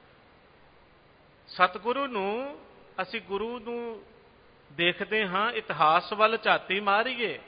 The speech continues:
ਤੇ ਕੌਣ ਕੌਣ ਨਹੀਂ ਦੇਖਦਾ। ਧੰਨ ਸ਼੍ਰੀ ਗੁਰੂ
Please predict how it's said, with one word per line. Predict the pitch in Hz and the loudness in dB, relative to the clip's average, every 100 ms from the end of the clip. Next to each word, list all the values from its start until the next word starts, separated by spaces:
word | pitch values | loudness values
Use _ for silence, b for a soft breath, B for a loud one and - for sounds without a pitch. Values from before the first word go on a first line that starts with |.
| - - - - - - - - | -20 -20 -20 -20 -20 -20 -20 -10
ਤੇ | 233 | -8
ਕੌਣ | 220 240 277 339 | -4 -2 -2 -6
ਕੌਣ | 330 294 339 | -6 -6 -6
ਨਹੀਂ | 330 330 285 | -6 -8 -2
ਦੇਖਦਾ। | 220 - 170 139 - - - - - - - - _ - | -4 -4 -6 -8 -8 -18 -20 -20 -20 -20 -20 -20 _ -8
ਧੰਨ | 165 170 185 | 0 2 0
ਸ਼੍ਰੀ | - 214 220 | -4 -4 -2
ਗੁਰੂ | 202 220 | -4 -2